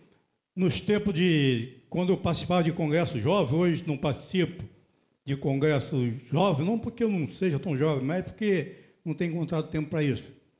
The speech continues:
Só Jeremias que tem ido. Mas tem um cântico, um cântico, é, Pastor Domingo, que diz assim: "A alegria está no coração de quem já conhece a Jesus.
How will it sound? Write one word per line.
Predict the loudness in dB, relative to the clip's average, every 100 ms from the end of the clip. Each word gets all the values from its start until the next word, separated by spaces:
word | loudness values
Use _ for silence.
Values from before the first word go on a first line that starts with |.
| _ _
Só | -2 0
Jeremias | 2 2 2 0
que |
tem | 0 2 4
ido. | 2 0 -12 -20 _ _ _ _ _ _ _
Mas | -2 0
tem | 2
um | 2
cântico, | 2 2 2 -2 -6 -4
um | -2
cântico, | 2 0 0 0 0 0 -12 -20 _ _ -4
é, | 0 2 2 2 -2
Pastor | -2 -2 0
Domingo, | 2 2 2 0
que | -2
diz | 0 2
assim: | 2 2 2 2 -2 -14 -20 _ _ _ _ _ _
"A | 2
alegria | 6 6 4 2 4 4
está | 4 2 2
no | 2
coração | 4 4 4 2 0 0 2
de | 0
quem | -4 0 0 2
já | 0
conhece | -2 -2 -2 2 4 2 0 0
a | 2
Jesus. | 2 0 -2 -2 2 2 0 -4 -14